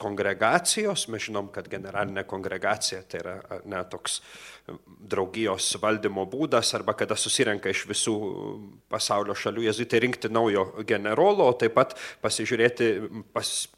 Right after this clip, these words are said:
kaip pasakyti, atnaujinti adžornamento tam tikras gaires mūsų misijai ir veiklai. Ir visada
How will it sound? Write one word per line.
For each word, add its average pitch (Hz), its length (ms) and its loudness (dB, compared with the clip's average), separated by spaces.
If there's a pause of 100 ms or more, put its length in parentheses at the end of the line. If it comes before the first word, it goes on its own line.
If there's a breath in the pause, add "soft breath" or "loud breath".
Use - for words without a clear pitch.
(160)
kaip - 160 -6
pasakyti, - 440 -4
atnaujinti 117 840 2
adžornamento 107 800 -2
tam 120 200 -2
tikras 113 360 -2
gaires 127 480 2
mūsų 95 320 -4
misijai 113 400 2
ir 110 120 2
veiklai. 90 360 2 (400 loud breath)
Ir 101 80 -4
visada 123 400 4